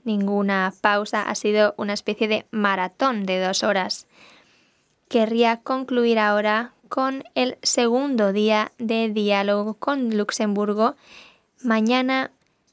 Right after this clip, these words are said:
comenzaremos de nuevo a las dos de la tarde, hora de Ginebra. Mañana será el último día.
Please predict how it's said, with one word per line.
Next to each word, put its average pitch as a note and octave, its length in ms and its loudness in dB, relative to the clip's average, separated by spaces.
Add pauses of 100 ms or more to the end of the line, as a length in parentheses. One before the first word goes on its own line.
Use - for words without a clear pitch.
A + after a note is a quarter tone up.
(440)
comenzaremos B3+ 600 0
de A#3 60 2
nuevo A3 380 2
a G#3 160 2
las G3+ 360 -2
dos C4+ 260 0
de B3 80 2
la G#3+ 100 2
tarde, A3 420 0 (2250)
hora A3 400 0
de C4 200 0
Ginebra. F#3+ 600 0 (1300)
Mañana C#4+ 400 -2
será C#4 360 -2
el C#4+ 140 0
último A3+ 360 -2
día. F#3 320 -2